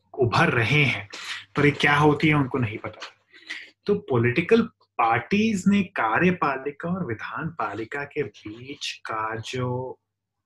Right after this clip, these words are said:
विभाजन है, उसको पूरी तरह से गड़बड़ कर दिया है। और सिर्फ संसदीय प्रणाली में ही नहीं,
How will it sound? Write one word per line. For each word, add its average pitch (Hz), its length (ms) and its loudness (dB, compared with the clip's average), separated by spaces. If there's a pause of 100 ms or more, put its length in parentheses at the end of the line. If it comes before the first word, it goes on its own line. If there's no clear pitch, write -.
(480)
विभाजन 107 560 -6
है, 110 320 -10 (1300)
उसको 185 800 2 (540)
पूरी 220 260 6
तरह 139 320 0
से 190 140 -2
गड़बड़ 117 380 -4
कर 101 200 -16
दिया - 300 -20
है। - 180 -20 (640)
और 175 80 2
सिर्फ 262 200 0
संसदीय 208 640 2
प्रणाली 120 480 -2
में 104 240 -12
ही 107 180 -16
नहीं, 101 440 -12